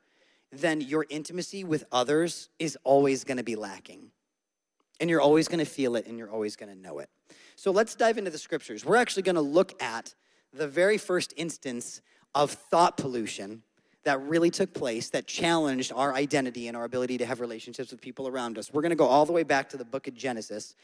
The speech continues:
It's the very first book of the Bible, and we're gonna start in Genesis chapter three. Check this out. This is verse one. It says, "Now the serpent was more crafty than any other beast of the field that the Lord God had made." He said to the woman,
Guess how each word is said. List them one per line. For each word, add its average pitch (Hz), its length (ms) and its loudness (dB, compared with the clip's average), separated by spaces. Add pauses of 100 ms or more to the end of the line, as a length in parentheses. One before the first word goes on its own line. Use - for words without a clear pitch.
(200)
It's - 80 -20
the 139 140 -4
very 139 160 4
first - 260 -6
book 156 140 -2
of 156 60 -2
the 160 60 2
Bible, 120 360 -2
and 123 80 -4
we're 123 60 -2
gonna 120 120 -6
start 123 220 -6
in 113 80 -14
Genesis 131 520 -6 (300)
chapter - 420 -8
three. 107 360 -8 (180)
Check - 220 -6
this - 160 -6
out. - 160 -10 (260)
This 123 140 -6
is 131 100 -4
verse 120 240 -2
one. 104 320 -6 (1600)
It - 100 -4
says, 180 200 0
"Now 180 160 8
the 175 100 6
serpent 196 540 4
was 151 160 2
more 156 180 4
crafty 139 760 -4 (420)
than 151 140 0
any 175 280 2
other 185 180 4
beast 147 360 -6
of 131 80 -2
the 127 80 -6
field 107 520 -4
that 143 180 -4
the 135 80 0
Lord 127 300 0
God 123 240 0
had 117 160 -8
made." 104 380 -10 (680)
He 220 160 -4
said 196 280 2
to 185 80 -2
the 190 100 0
woman, 131 440 -2